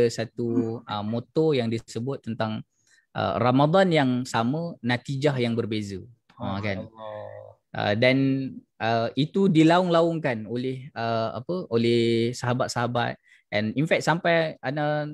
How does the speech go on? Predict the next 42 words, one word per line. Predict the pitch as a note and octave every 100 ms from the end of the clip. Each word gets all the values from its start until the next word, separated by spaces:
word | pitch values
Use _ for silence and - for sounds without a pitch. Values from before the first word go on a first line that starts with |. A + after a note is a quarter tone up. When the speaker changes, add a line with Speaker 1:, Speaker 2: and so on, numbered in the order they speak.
| -
Speaker 1:
uh, | B2 C3 C3 B2+ B2+
berada | B2+ B2+ C3
di | D3
Darul | C#3+ D3 D3
Quran, | D3+ B2 C3+ E3+ D#3
kan, | A#2+ G#2 G#2
perkara | - B2 D#3
itu | E3 F3+
terus | E3 F#3 F#3
dilaungkan. | D#3 D3+ C#3+ A#2+ G#2 G#2+
Ramadan | A2+ B2+ C#3+ D#3+ D#3
yang | C#3
sama, | C3 D3 D#3 C#3
natijah | C3 C#3+ C#3+ B2+
yang | A#2+
berbeza. | A2+ A2 G#2 G2+ - _ _
Speaker 2:
Masya | - A#2+ A2+
Speaker 1:
Dia | B2
Speaker 2:
Allah. |
Speaker 1:
keluarkan | C#3 D#3+ F#3 F3+ F3+
moto | D#3 D#3+ D#3+
itu, | D3 D3 F3+ A#3 - _ _ _ _
tetapi | B2 C#3 E3 E3+ E3+ - _ _ _ -
Allah | C3
jemput | C3 C#3 C#3+ D#3
dia, | A2+ G#2 B2 _ _
kan, | A2+ G#2 G2
pada | G#2 A2+ A2 A2 A2 A#2
Speaker 2:
Allah. | G#2 A2
Speaker 1:
Ramadan | A2+ A2 G#2+ G#2
itu. | G2 G2 A2+ C3+
Ha, | G#2+
jemput | G2+ A#2+ B2+ D#3+
Speaker 2:
Masya | -
Speaker 1:
tu | D3
jemput | C3+ C#3
selama-lamanya | - C3 C3+ C3+ C#3+ D#3+ D3+
lah, | - _ _ -
kan, | G#2 G2+
bertemu | G#2+ A#2+ B2+
Speaker 2:
Allah. | A#2
Speaker 1:
dengan | A#2+